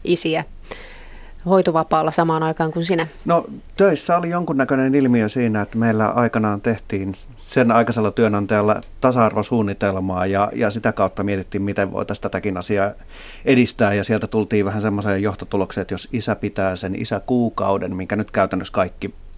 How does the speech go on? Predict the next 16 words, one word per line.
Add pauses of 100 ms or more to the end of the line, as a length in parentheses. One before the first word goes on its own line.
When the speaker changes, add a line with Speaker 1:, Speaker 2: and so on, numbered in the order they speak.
(200)
Speaker 2:
lähes
piti, (360)
niin
sen
jälkeen
maksettiin (240)
osa (120)
täyttä
palkkaa
siitä
hoitovapaalta.
Ja
se
kyllä (500)
joitakin
isiä